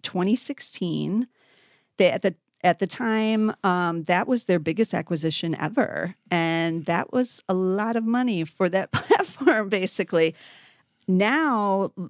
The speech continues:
so twenty sixteen, it's basically two, almost three years into that acquisition. So they don't,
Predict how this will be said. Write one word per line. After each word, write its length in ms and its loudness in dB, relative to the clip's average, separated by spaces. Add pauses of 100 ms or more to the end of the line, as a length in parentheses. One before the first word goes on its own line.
(200)
so 300 2 (400)
twenty 220 2
sixteen, 540 0
it's 180 -2
basically 520 0
two, 600 0
almost 380 -4
three 220 -2
years 400 0
into 340 -4
that 240 -4
acquisition. 760 -6 (260)
So 420 4
they 240 2
don't, 380 2